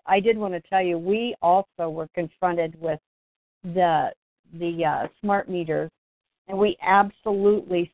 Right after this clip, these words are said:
said no. We absolutely did not want them. And they came back out with law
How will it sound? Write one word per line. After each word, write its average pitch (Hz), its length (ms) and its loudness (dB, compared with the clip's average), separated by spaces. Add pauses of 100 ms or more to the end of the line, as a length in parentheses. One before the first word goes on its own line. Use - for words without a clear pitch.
said 175 280 4
no. 165 520 0 (680)
We 208 260 0
absolutely 196 1000 0
did 208 200 2
not 175 360 -2
want 170 300 -4
them. 147 280 -4
And 180 180 -2
they 196 200 2 (120)
came 220 200 -4
back 185 280 0
out 180 360 2
with 170 240 0 (380)
law 185 520 2